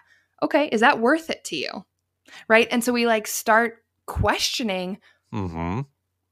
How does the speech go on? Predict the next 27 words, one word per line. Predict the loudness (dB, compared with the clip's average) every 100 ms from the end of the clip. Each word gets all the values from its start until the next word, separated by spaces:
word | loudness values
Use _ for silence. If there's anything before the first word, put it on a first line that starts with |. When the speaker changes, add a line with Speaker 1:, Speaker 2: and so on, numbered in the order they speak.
| _ _ _ _
Speaker 1:
what's | -6 -6 -4
important | -2 0 2 2
about | 2 2 0
doing | -2 -2 -4
that. | -6 -10 -14 _ _ _
Is | -4 0
that | 0 0
the | -2
choice | 0 0 2
you | 2
wanna | 2 2
continue | -2 -2 -2 -2
to | -4
make? | -4 -8 -4
What's | -4 -2
important | -4 -2 -2 0
about | 2 0 -2 _
making | 0 0 2 0
a |
different | 2 0 0 -6
choice | -6 -10 -10
if | -14
you | -10
make | -10 -10
a | -10
different | -10 -10 -12
choice? | -10 -8 -8 -8 -12